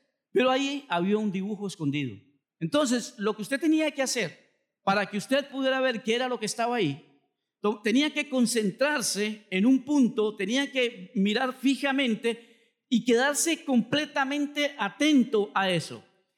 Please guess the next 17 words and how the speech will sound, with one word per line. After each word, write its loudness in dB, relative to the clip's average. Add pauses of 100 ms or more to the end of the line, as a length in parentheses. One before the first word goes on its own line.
(160)
Y 6
de 8
un 4
momento 2
a 2
otro, -4
que -4
era -2
eso, -6
para -2
nosotros -6
era 0
magia, 0
imagínese, -4 (460)
salía 0
y -4
veíamos -2